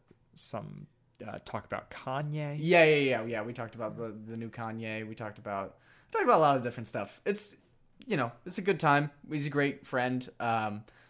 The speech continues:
Speaker 2: friend of the pod before. Yeah, so go give it a listen. The Andrew Sabo podcast. I think it's Sad Boy Music is the title of the episode. It's
Speaker 1: Yeah.
Speaker 2: episode three. So.
Speaker 1: I will, I will put a link in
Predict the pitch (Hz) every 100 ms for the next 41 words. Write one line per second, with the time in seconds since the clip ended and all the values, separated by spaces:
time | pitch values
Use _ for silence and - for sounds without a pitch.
0 | _ - 156 139 127 - 127 117 120 123
1 | 123 - 113 117 123 - 160 147 - 214
2 | 113 147 135 131 147 156 160 160 160 156
3 | 113 120 127 127 131 123 123 127 117 -
4 | 120 117 - - 107 - 127 113 - -
5 | _ _ _ _ _ - - 98 107 131
6 | 120 131 127 113 120 117 107 104 101 104
7 | 101 113 110 110 104 104 - 113 104 -
8 | 104 - _ - 214 98 104 78 _ _
9 | - - 156 151 151 - 143 139 151 139
10 | 135 131 - 123 135 131 - - - 123
11 | 113